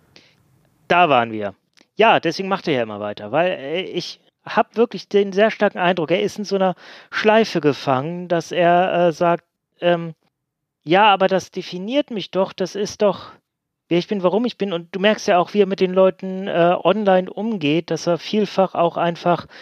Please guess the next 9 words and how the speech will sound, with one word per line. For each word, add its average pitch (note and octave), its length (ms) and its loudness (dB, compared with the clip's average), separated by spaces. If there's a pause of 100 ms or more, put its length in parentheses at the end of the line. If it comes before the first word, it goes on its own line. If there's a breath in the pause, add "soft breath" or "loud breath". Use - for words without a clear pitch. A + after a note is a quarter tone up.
(440 loud breath)
er D3+ 140 -2
beantwortet F3+ 640 2
Fragen, F#3+ 1080 2
er E3+ 420 4
lässt F3+ 280 0
sich F3 120 -10
Fragen C#3+ 280 -4
schicken, G#3+ 320 -4
er E3+ 240 2